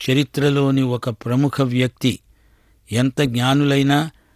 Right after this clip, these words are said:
అన్నిటికీ జవాబులు మా దగ్గర ఉన్నాయి అని ఎవడూ చెప్పజాలడు. మనం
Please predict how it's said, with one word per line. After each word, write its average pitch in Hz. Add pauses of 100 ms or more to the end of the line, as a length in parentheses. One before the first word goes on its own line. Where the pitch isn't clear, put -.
(180)
అన్నిటికీ 147
జవాబులు 127 (100)
మా 123
దగ్గర 131
ఉన్నాయి 139 (100)
అని 127
ఎవడూ 131
చెప్పజాలడు. 120 (680)
మనం 127